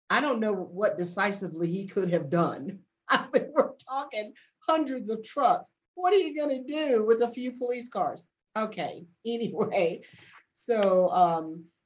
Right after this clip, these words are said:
I, I find it interesting when you read some of these articles, you can always tell their bias. Because this, this article says, "The protests by the so-called Freedom Convoy."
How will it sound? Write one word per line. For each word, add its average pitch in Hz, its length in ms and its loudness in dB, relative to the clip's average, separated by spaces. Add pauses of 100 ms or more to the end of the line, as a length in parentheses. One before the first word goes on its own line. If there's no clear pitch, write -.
(100)
I, 208 220 -2
I - 20 -2
find 311 320 -2
it 185 40 -2
interesting 196 600 -10
when 170 100 -6
you 170 120 -4
read 190 240 -10
some 180 180 -12
of 170 60 -8
these 156 180 -6
articles, 156 500 -8
you 151 80 -10
can 151 140 -18
always 175 420 -10
tell 156 160 -10
their 139 140 -10
bias. 127 520 -14 (920)
Because 170 360 -2
this, 190 220 -8
this 175 260 -8
article 175 320 -2
says, 156 320 -6
"The 165 120 -8
protests 185 880 -4 (380)
by 165 180 0
the 156 120 -6
so-called 185 1120 -2 (340)
Freedom 185 320 -2
Convoy." 170 640 -4